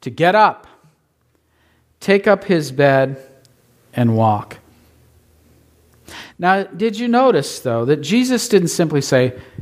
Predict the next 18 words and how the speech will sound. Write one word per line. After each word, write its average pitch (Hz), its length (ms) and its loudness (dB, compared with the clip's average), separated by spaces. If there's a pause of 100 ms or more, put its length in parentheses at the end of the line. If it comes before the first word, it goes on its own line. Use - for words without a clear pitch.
(200)
"Get 143 160 0
up 226 340 0 (140)
and 143 200 -8
walk, 175 400 -2
you're 143 100 -6
healed"? 139 420 -2
He 151 120 -6
said 147 240 -6
what? 147 280 -2
"Get 208 200 0
up, 185 320 2 (880)
take 147 380 -4
up 131 260 0
your 120 160 -6
bed, 110 920 -2 (600)
and 104 240 -2
walk." 104 480 -4 (1700)
Why? 113 760 -4